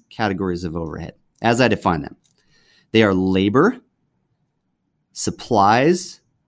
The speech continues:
labs, facility, marketing, and admin.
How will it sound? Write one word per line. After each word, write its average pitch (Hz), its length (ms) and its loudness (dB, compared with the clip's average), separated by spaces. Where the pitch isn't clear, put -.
labs, 95 920 -2
facility, 131 800 0
marketing, 127 720 0
and 98 260 -2
admin. 82 460 -4